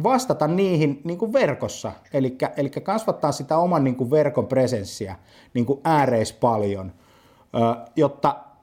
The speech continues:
niihin kysymyksiin, jotka siellä hallituksissa on, jotka siellä päättäjillä on, niin niihin ikään kuin vastataan ennen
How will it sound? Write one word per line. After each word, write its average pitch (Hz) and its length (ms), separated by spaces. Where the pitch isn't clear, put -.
niihin 214 360
kysymyksiin, 165 600
jotka 131 220
siellä 139 220
hallituksissa 156 680
on, 165 360
jotka 143 260
siellä 131 220
päättäjillä 127 680
on, 135 380
niin 143 140
niihin 185 280
ikään 170 260
kuin 147 260
vastataan 123 720
ennen 139 680